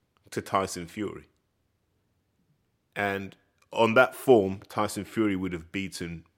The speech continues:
any of the current heavyweights. I don't wanna hear talk about Usyk. I don't wanna hear talk about anyone. Don't wanna hear talk about Hrgovic. I don't wanna hear talk about Dubois. Fury would have run over anyone on Saturday night.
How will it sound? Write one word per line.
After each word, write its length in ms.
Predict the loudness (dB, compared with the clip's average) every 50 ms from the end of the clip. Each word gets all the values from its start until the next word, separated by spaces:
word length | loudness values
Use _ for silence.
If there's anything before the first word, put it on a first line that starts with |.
| _ _ -12
any 160 | -10 -8 -8 -8
of 100 | -8 -8
the 80 | -10
current 280 | -10 -8 -8 -8 -10 -14
heavyweights. 540 | -18 -18 -18 -18 -20 -20 -20 _ -20 -20 _ _ _ _ _ _ _ _ _ _ _ _ _ _ _ _ _ _ _ _ -20 -12 -8
I 60 | -6
don't 80 | -4 -4
wanna 140 | -4 -4 -4
hear 160 | -4 -4 -4
talk 200 | -4 -6 -6 -6
about 240 | -6 -8 -8 -10 -10
Usyk. 380 | -14 -14 -14 -12 -12 -12 -12 -14 _ _ _ -20 -20 -20 -20 _ _ -10
I 20 |
don't 60 | -8 -8
wanna 140 | -8 -8
hear 120 | -8 -10 -10
talk 260 | -6 -6 -8 -6 -6
about 200 | -6 -8 -8 -8 -14
anyone. 360 | -16 -16 -16 -18 -18 -20 -20 _ _ -10
Don't 80 | -10 -8
wanna 100 | -8 -6
hear 120 | -8 -8
talk 220 | -6 -6 -8 -6 -6
about 160 | -8 -10 -10
Hrgovic. 440 | -10 -14 -14 -14 -14 -16 -16 -12 -10
I 40 | -8
don't 80 | -6
wanna 120 | -6 -6 -8
hear 80 | -8
talk 240 | -8 -4 -4 -4 -2
about 220 | 0 -2 -2 -2 -2 -14 -20 _ _ -10
Dubois. 540 | -8 -8 -8 -8 -8 -8 -8 -8 -8 -10 -14 _ -20 _ _ _ _
Fury 480 | -20 -20 -14 -4 2 4 4 4 4 2
would 160 | 0 -2 -2
have 240 | -2 -6 -6 -6 -2
run 320 | -2 0 0 -2 -4 -10 -12 -8
over 400 | -6 -6 -4 -6 -6 -8 -10 -10
anyone 380 | -8 -10 -10 -12 -12 -14 -16 -18
on 80 | -20
Saturday 440 | -18 -16 -16 -16 -16 -20 -20 -20 -20
night. 220 | -20 -20 -20 -20